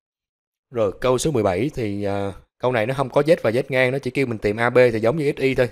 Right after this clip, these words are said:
Thì câu này mình đã làm quen rồi, các em cứ con một trăm, không phẩy không một vô. Rồi, câu số mười tám, tìm số phức Z nè, thỏa mãn A Z cộng B Z ngang bằng C nè. Như vậy đầu tiên thầy sẽ lưu A, một cộng Y chính là A nè. B là bằng hai nè. Và anh này chính là C nè.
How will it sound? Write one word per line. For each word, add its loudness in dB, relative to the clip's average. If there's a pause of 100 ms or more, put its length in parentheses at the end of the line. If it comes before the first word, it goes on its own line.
(100)
Thì -4
câu 0
này 0
mình -4
đã -2
làm -2
quen 0
rồi, -2
các 0
em 0
cứ -2
con 2
một -2
trăm, 0
không -4
phẩy -4
không -6
một -4
vô. -2 (720)
Rồi, 2
câu 2
số 0
mười 0
tám, -2 (260)
tìm -4
số -4
phức -6
Z 2
nè, -2
thỏa -2
mãn -4
A 0
Z 2
cộng -4
B -2
Z -2
ngang -2
bằng -6
C -6
nè. -2 (520)
Như -12
vậy -2
đầu -2
tiên -4
thầy -4
sẽ -6
lưu -2
A, -4 (280)
một -6
cộng -6
Y -2
chính -10
là -8
A -4
nè. -8 (760)
B -6
là 0
bằng -8
hai -2
nè. -10 (420)
Và -12
anh -8
này -4
chính -12
là -8
C -10
nè. -6